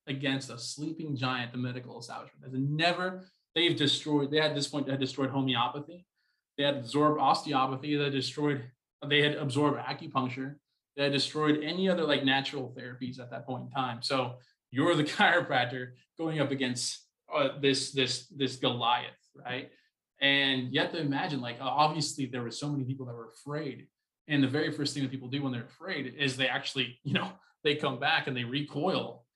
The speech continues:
and they wanna stop, like, these leaders from actually going forward. So, like I said, like, Harry Rosenfeld, he was, you know,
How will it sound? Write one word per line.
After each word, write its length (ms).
and 280
they 100
wanna 220
stop, 460
like, 240
these 200
leaders 420
from 160
actually 320
going 340
forward. 520
So, 380
like 100
I 60
said, 240
like, 120
Harry 160
Rosenfeld, 500
he 40
was, 420
you 100
know, 260